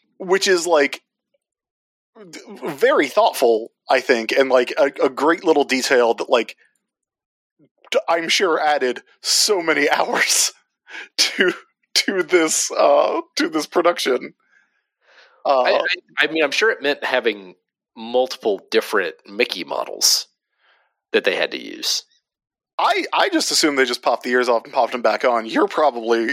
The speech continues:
Speaker 1: right, but yeah, they, like, I, I,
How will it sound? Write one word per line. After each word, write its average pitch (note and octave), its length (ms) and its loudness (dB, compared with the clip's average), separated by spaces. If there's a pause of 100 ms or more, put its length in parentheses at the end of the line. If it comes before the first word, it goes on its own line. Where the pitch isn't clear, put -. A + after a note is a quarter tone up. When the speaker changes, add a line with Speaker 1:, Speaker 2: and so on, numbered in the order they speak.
(120)
Speaker 1:
right, A#2+ 400 0 (220)
but B2+ 380 0
yeah, D#3+ 280 2
they, C3 300 2
like, B2+ 400 -2 (840)
I, C#3 80 4 (100)
I, F3 140 2